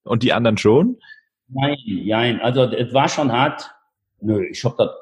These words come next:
Speaker 2: ich hab, ich bin Gott sei Dank sehr früh mit mir insofern ins Reine gekommen, dass ich gedacht hab, ich weiß auch nicht los, die, die Erwachsenen, die halten nicht alle für einen Loser.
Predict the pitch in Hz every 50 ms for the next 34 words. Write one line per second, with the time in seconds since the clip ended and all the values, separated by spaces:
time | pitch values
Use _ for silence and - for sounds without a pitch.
0 | - _ - 120 - - - - - - _ _ _ _ _ - _ _ - -
1 | - - 135 131 123 - - - - _ _ _ _ _ _ - 180 190 180 -
2 | 160 135 127 120 107 92 - - - - 139 147 156 151 - - 151 143 147 156
3 | 147 - - - - _ _ _ _ _ _ _ _ _ _ _ _ _ _ _
4 | _ _ _ _ _ _ _ _ _ _ _ _ _ - 120 120 120 120 131 156
5 | 170 156 - - 113 120 107 131 202 220 - 143 110 92 - 101 101 - 87 87
6 | 92 95 92 87 82 - 101 95 98 104 101 98 - - 107 - 113 107 107 -
7 | 123 110 - - 117 110 101 113 113 120 117 110 98 117 123 123 107 92 82 92
8 | 101 110 113 - - 107 92 90 101 98 104 101 98 113 117 - - - 117 101
9 | 104 104 107 113 110 107 95 92 107 110 110 92 101 104 92 90 98 107 120 120
10 | 123 120 113 110 110